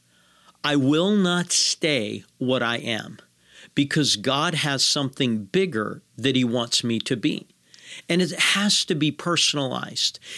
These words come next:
It has to be personalized in the framework that I can't delegate this to someone.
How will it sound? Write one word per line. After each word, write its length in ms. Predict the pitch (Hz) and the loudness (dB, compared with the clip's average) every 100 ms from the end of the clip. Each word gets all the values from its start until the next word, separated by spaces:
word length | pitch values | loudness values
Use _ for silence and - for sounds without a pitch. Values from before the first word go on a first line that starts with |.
| - | -4
It 100 | 156 | -2
has 420 | 160 - 196 208 - | 2 2 2 2 0
to 100 | 208 | 2
be 160 | 190 | 2
personalized 920 | 151 - 170 - - 131 120 120 127 147 | 0 0 0 0 0 0 2 2 2 2
in 100 | 143 | 2
the 100 | 123 | 0
framework 760 | - 165 170 143 120 123 - | 0 2 2 2 2 0 -2
that 220 | 131 131 - - 131 | 0 0 -4 -8 -6
I 80 | |
can't 400 | 131 - 123 110 | -4 -2 -4 -2
delegate 560 | 143 131 175 160 196 190 | -2 0 2 2 0 0
this 200 | 190 - | 0 0
to 120 | 190 | 0
someone. 640 | 180 190 190 175 185 202 | 0 2 2 2 2 0